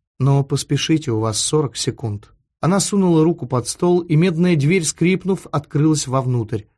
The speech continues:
Кинув последний взгляд на неподвижную седую женщину и колыхавшееся пламя свечи, Фандорин огромными прыжками понесся по темному коридору. Он ударился с разбега о стену,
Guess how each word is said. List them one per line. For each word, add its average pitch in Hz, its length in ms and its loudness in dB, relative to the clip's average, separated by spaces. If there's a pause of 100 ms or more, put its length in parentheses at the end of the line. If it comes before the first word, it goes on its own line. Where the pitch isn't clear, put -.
(180)
Кинув 185 320 2
последний 175 520 2
взгляд 151 400 2
на 135 80 0
неподвижную 143 760 2
седую 147 420 2
женщину 123 720 -2 (140)
и 143 100 0
колыхавшееся 156 800 0
пламя 160 340 0
свечи, 151 440 -2
Фандорин 175 520 0
огромными 185 640 2
прыжками 175 600 0
понесся 165 560 0
по 170 160 -4
темному 170 440 2
коридору. 156 560 0 (300)
Он 190 140 4
ударился 190 500 2
с 151 120 -2
разбега 175 500 0
о 180 140 -4
стену, 131 600 -2